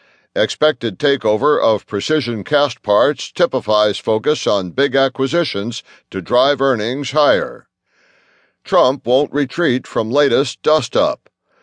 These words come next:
Donald Trump struck a defiant tone, making clear he isn't about to exit the Republican Party presidential primary,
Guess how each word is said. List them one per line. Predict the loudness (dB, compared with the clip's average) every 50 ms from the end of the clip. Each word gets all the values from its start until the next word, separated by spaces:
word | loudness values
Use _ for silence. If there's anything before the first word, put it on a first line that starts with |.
| _ _ _ _ _
Donald | 0 2 2 2 2 0 -2
Trump | -2 0 0 0 0 0 -4
struck | -2 0 0 0 2
a | 0 0
defiant | 0 -2 0 2 2 2 2 2 0 -2 -4
tone, | -4 -2 0 0 0 0 -2 -6 _ -18 _ _ -2
making | 0 0 0 0 -2 -4 -4
clear | -4 -2 0 2 2 2 2
he | 0 0 0 0
isn't | 0 0 0 -2 -2
about | -2 0 2 2 2 0 -2
to | -4 -2 0
exit | 0 0 0 0 0 0 0 0
the | -2 -4
Republican | -4 -4 -4 -2 -2 -2 0 0 -2 -4 -4 -6
Party | -2 0 2 2 2 0 -2
presidential | -4 0 0 0 0 0 0 -2 -2 -2 -2 -4 -6 -4
primary, | -2 0 0 0 2 0 0 2 2 2 0